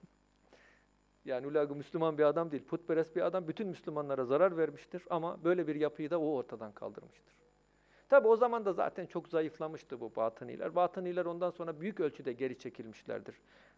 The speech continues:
Ee, bu Hulagu'nun gelişi aynı zamanda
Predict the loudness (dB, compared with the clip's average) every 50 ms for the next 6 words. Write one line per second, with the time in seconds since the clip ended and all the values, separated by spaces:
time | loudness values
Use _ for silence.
0 | _ -12 -10 -8 -8 -8 -8 -8 -8 -8 -10 -10 -10 -10 -12 -14 -14 -16 -16 -18
1 | -20 -20 _ _ _ _ _ _ _ _ _ _ _ _ _ _ _ _ _ _
2 | _ _ _ _ _ _ _ -2 0 0 0 0 -2 -2 4 6 6 6 6 4
3 | 0 -2 -2 -4 0 2 2 4 2 2 -4 -2 -4 0 0 2 0 2 0 0
4 | 0 0 0 0 -2 -2 -2 -4 -4 -4